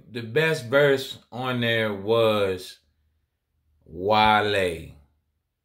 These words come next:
That's what I think. If y'all have anything to tell me about that,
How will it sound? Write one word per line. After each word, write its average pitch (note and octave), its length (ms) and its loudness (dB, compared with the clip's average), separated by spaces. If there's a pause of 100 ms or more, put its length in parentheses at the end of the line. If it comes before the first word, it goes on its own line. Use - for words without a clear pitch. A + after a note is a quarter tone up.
(840)
That's G2 380 -4
what G2 120 0
I F#2+ 160 2
think. D#2+ 420 -12 (1800)
If E2 100 -16
y'all C#3+ 260 4
have C#3+ 200 4
anything D3 360 -4
to C#3+ 60 -8
tell D3+ 260 -2
me D3+ 60 -2
about C#3+ 320 0
that, D3 300 -2